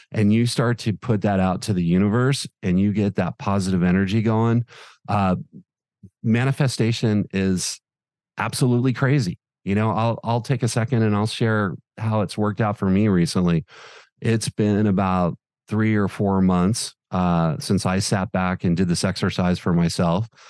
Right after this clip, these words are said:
Uh, a big change happened in my life last summer, and the direction that I thought my life was gonna go, with the person I thought it was gonna go, and in the place I thought it was gonna go, didn't work out.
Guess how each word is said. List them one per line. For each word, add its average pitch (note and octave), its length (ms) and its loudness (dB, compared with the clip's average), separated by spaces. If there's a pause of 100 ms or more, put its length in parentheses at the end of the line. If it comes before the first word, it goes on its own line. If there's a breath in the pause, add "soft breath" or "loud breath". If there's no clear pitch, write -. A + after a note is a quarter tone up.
(340 loud breath)
Uh, F#2+ 280 0
a F#2 100 -2
big G2 360 0
change G2 480 0
happened G2 320 0
in F#2 60 4
my F#2 120 2
life F2+ 360 0
last F#2 260 -2
summer, G#2+ 420 0 (320)
and F#2 580 2 (520 soft breath)
the G2+ 60 2
direction G2+ 480 -2
that F#2+ 120 0
I F#2+ 120 0
thought G2+ 280 -2
my G#2 140 0
life G#2+ 240 -2
was A2 160 -2
gonna G#2 220 0
go, G2+ 320 2
with F#2 180 0
the - 80 -6
person G2+ 420 -2
I G2 80 2
thought F#2+ 220 0
it F#2+ 40 0
was F2+ 200 0
gonna F#2 320 0
go, F2 440 2
and F2+ 180 2
in F2 100 4
the E2 100 2
place G2+ 480 -2
I F#2 140 -2
thought E2+ 260 0
it E2+ 200 -4
was F2+ 160 0
gonna F2 200 0
go, E2 360 0 (540 loud breath)
didn't A#2+ 240 2
work C3 200 0
out. A#2 260 -2